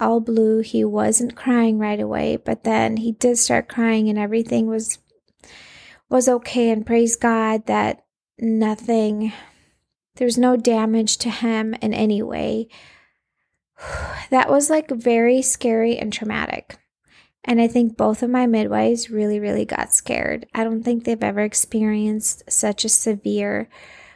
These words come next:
situation where a baby got stuck. And he was eight five, so he was a tiny bit bigger than my other one. And he was born at thirty-nine weeks.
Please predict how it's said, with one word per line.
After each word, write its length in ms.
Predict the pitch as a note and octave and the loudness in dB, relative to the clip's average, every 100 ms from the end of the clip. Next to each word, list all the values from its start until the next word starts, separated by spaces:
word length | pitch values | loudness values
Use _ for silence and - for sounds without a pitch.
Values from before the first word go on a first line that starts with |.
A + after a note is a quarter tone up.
| _ | _
situation 800 | - B3 A#3 A#3 G3+ G3+ B3 A#3+ | -2 0 2 2 2 0 0 0
where 140 | A3 G3+ | 2 0
a 40 | |
baby 300 | G3 G3+ G#3 | 0 0 -2
got 360 | G#3 G#3+ - - | -2 -4 -2 -2
stuck. 480 | - - - - - _ | -2 -2 -4 -8 -20 _
And 180 | A#3 A#3 | 2 2
he 120 | D4 | 2
was 220 | E4 D#4+ - | 0 0 0
eight 220 | A3+ - | -2 -2
five, 480 | - A3+ - - - | -2 0 0 -4 -4
so 120 | C4 | -2
he 20 | |
was 100 | C4 | -2
a 60 | C#4 | -4
tiny 340 | - E4+ F4 | -6 -6 -4
bit 300 | D#4 C#4 A#3+ | 0 0 2
bigger 400 | A3+ A3 A3+ A3+ | 0 2 2 4
than 180 | A3 A3 | 2 0
my 300 | G#3 A3 - | 0 -2 -2
other 220 | G3 G#3+ | -4 -4
one. 380 | - - A3 A#3 - _ | -4 -4 -4 -6 -12 _
And 140 | A3+ | 2
he 40 | A3+ | 2
was 140 | A3+ | 2
born 220 | A#3+ B3 | 0 0
at 180 | C4 C4 | 0 0
thirty-nine 520 | B3 A#3 A#3 A3 G#3+ | 2 4 4 2 0
weeks. 420 | G#3 - - - | -2 -8 -6 -6